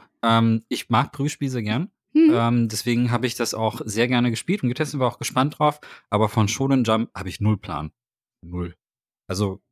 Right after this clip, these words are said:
Speaker 1: alle Begriffe, die da irgendwie vorkommen, ähm, also ein paar kannte ich jetzt noch von Dragon Ball, vom F-, Dragon Ball
Speaker 2: Ja.
Speaker 1: Fighters, das vor einem Jahr rauskam,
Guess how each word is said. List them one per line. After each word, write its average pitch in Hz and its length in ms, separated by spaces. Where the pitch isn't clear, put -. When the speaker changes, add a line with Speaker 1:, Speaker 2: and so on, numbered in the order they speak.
Speaker 1:
alle 180 160
Begriffe, 143 380
die 107 160
da 104 140
irgendwie 165 300
vorkommen, 110 540
ähm, 107 440
also 120 180
ein 107 100
paar 143 260
kannte 147 280
ich 131 60
jetzt 131 160
noch 123 100
von 110 140
Dragon 135 260
Ball, 151 160
vom 110 180
F-, - 380
Dragon - 160
Ball 127 120
Speaker 2:
Ja. - 40
Speaker 1:
Fighters, 151 360
das - 180
vor 113 140
einem 107 120
Jahr 113 160
rauskam, 143 540